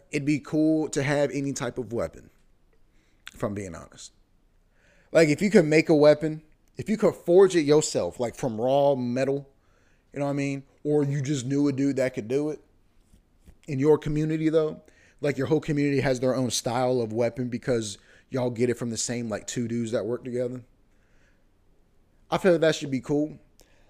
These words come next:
Like, if you could, like, bruh, if you are so talented that you could, from scratch, I'm talking about from just bricks of steel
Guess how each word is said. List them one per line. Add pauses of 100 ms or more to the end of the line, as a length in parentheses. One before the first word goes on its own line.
(120)
Like,
if
you
could,
like,
bruh,
if
you
are
so (300)
talented (960)
that
you
could, (220)
from
scratch,
I'm
talking
about
from
just
bricks
of
steel